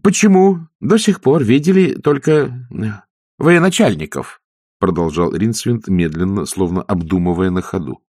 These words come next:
«Это потому, что, м, понимаете, м, их солдаты невидимы. Э, да. Они призраки,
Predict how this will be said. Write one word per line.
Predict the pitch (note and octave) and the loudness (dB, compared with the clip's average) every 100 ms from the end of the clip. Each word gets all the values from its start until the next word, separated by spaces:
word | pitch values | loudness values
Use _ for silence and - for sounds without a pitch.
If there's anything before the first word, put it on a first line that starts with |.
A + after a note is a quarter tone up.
| _ _ _ _ _ - | _ _ _ _ _ 0
«Это | G#3+ G#3 | 2 4
потому, | A#3 B3+ | 4 2
что, | A3 - A#3 A3+ | 2 0 2 2
м, | F#3+ E3 F#3 | 0 0 2
понимаете, | G3 G#3 G#3+ F3+ G3+ G3+ G3+ | 2 2 2 4 4 4 4
м, | A#2+ G2+ C3 B2+ _ _ _ _ | 0 -4 -4 -6 _ _ _ _
их | - G3+ - | 0 0 2
солдаты | G3 F#3+ F3+ A3 - G#3 G3+ F#3+ D3+ B2+ C3 _ _ _ _ | 2 2 2 0 4 4 6 4 2 -4 -20 _ _ _ _
невидимы. | G#3 A#3+ C4 C3 G2 F#2+ _ _ _ _ _ _ - | 4 6 6 4 2 -2 _ _ _ _ _ _ 2
Э, | A#2+ A2 F2+ _ _ | 4 4 2 _ _
да. | - A3 A3 _ _ _ _ _ | 0 0 0 _ _ _ _ _
Они | - G3+ G#3 | 2 4 4
призраки, | G#3 A3+ G3 G3 - F#3+ | 4 4 4 4 0 -4